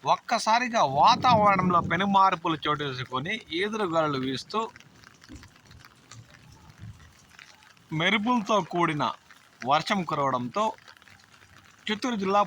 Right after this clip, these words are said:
పుల్చల మండలం పరిసర ప్రాంతాల్లోని గ్రామాల్లో వాతావరణం ఆహ్లాదకరంగా మారింది. ఇప్పుడు కల్లూరులో అయితే దాదాపు గంట నుండి విద్యుత్ సరఫరా లేక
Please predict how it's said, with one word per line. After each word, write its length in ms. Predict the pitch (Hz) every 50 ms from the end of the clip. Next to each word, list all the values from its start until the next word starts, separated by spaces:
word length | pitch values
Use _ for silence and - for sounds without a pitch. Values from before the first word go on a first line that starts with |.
| -
పుల్చల 300 | - 196 185 190 208 196 185
మండలం 260 | 175 175 175 175 170 160
పరిసర 200 | 160 160 165 156 -
ప్రాంతాల్లోని 460 | 160 156 156 151 156 147 143 139 127 123
గ్రామాల్లో 480 | 127 135 135 135 131 123 131 151 190 226 - - _ _ _ _ _ _ - - _ _ - - 120
వాతావరణం 540 | 131 160 180 - 208 190 175 156 160 160 143 127
ఆహ్లాదకరంగా 640 | 127 143 160 170 165 170 147 147 139 131 131 127 123 117 117
మారింది. 360 | 110 104 101 92 90 90 82 - - - - - - - - - - - 156
ఇప్పుడు 200 | 156 180 175 165 135 -
కల్లూరులో 580 | 156 156 175 202 214 220 220 208 185 175 165 151 139 131
అయితే 280 | 131 120 - 175 202 220 208 233 - - - - - - - - _ - _ - - _ _ _ _ -
దాదాపు 480 | 143 156 185 196 214 214 208 202 277 262 120 - - - _ - 131 120 120
గంట 300 | 147 160 175 160 - - 180 160 151 147
నుండి 280 | 170 185 190 175 151 120 - - - - - - - - - 160 151
విద్యుత్ 340 | 151 160 160 214 214 - 196 165
సరఫరా 280 | - 156 147 143 147 139 131 131
లేక 160 | 127 - -